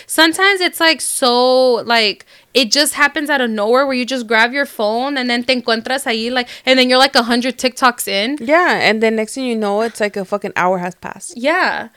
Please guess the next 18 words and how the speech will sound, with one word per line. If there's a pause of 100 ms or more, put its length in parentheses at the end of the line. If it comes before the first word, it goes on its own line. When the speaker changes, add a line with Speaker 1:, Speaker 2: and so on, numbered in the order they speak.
(200)
Speaker 1:
And
you
be
Speaker 2:
It's
Speaker 1:
going
Speaker 2:
fucking
Speaker 1:
down
Speaker 2:
horrible.
Speaker 1:
fucking
rabbit
holes
and
shit.
Speaker 2:
Exactly.
Speaker 1:
Dude,
like,
the,
um,